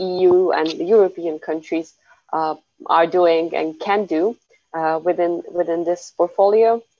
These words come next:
Further, we will look into the international cooperations, because obviously, uh, Europe cannot do anything by itself,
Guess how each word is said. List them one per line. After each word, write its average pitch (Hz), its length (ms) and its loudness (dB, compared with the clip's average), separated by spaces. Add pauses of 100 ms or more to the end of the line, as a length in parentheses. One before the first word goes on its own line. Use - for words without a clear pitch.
(400)
Further, 254 460 4
we 220 140 4
will 214 240 4
look 214 260 2
into 202 540 0
the 190 120 2
international 190 720 -2
cooperations, 165 960 -2 (280)
because - 340 -8 (160)
obviously, 170 920 0
uh, 160 280 -4 (460)
Europe 160 380 0 (100)
cannot 156 320 -8
do 160 240 -6
anything 160 420 -6
by 156 180 0
itself, 196 540 2